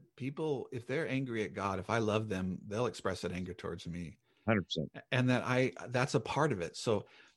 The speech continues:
Speaker 1: they are seeing, you say, "God loves me." Well, let's see if you love me after I say this to you. Let's see if you love me after I respond this way. And then I have to realize they are actually treating me like, like God. I get to be that go-between intermediary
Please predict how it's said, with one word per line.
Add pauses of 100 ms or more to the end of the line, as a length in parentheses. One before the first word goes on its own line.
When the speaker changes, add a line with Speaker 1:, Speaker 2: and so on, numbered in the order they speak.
(100)
Speaker 1:
they
are
seeing, (320)
you
say,
"God
loves
me."
Well,
let's
see
if
you
love
me
after
I
say
this
to
you.
Let's
see
if
you
love
me
after
I
respond
this
way. (440)
And
then
I
have
to
realize (420)
they
are
actually
treating
me (420)
like, (320)
like (160)
God.
I
get
to
be
that
go-between
intermediary